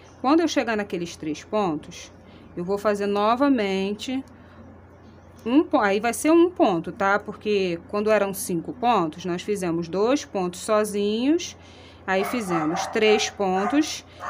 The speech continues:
e depois dois sozinhos, né? Que aí juntou os cinco. Agora, nesse, como, nessa carreira, como só tem três pontos, nós vamos fazer um ponto sozinho, três pontos juntos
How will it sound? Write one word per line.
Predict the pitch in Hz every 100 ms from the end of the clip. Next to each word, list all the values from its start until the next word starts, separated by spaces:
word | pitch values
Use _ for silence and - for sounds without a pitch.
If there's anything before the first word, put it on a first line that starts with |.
| -
e |
depois | 247 247 233 233 214
dois | 208 202 208
sozinhos, | 262 277 269 233 151 170
né? | 170 180 202
Que | 190
aí | 180
juntou | 190 185 180 190
os | 247
cinco. | - 302 165 151 170 - - - - -
Agora, | 240 254 233 175 175
nesse, | 196 254 254 202
como, | 220 247 269
nessa | 226 254 240
carreira, | 214 202 196
como | 196 185
só | 185
tem | 185 220
três | 208 170 160 -
pontos, | - 220 175 165 156
nós | 175 185
vamos | 190 190
fazer | 185 214 165 151
um | 185
ponto | 220 175 165 -
sozinho, | - 208 196 202 208 226 277 330 - - - - - - -
três | 220 220 294 330
pontos | - 208 180 226 214
juntos | 214 196 208 220 320 330 -